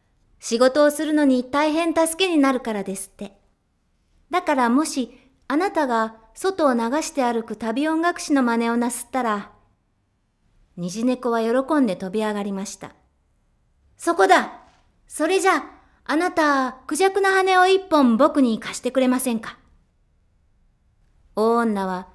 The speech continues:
すぐクジャクの羽を持ってきました。「どうもありがとう。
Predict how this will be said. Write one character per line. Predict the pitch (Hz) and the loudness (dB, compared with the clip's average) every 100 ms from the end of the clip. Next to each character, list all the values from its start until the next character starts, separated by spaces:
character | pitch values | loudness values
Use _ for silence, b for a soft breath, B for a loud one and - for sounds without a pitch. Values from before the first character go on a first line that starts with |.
| - | -18
す | - 359 | -8 -4
ぐ | 294 | -4
ク | - 208 | -6 -4
ジ | 240 | -4
ャ | |
ク | 240 | -2
の | 247 247 | -4 -2
羽 | 233 226 | -2 -2
を | 214 | -2
持 | 220 | -4
っ | 220 | -6
て | 151 | -12
き | - | -14
ま | 143 | -16
し | - | -16
た。 | - - _ _ _ _ _ _ _ _ _ _ _ _ _ _ _ _ _ - | -20 -20 _ _ _ _ _ _ _ _ _ _ _ _ _ _ _ _ _ -4
「ど | 320 330 | 2 4
う | |
も | 311 | 4
あ | 269 | 4
り | 277 | 4
が | 262 254 | 0 0
と | 226 | -2
う。 | - | -4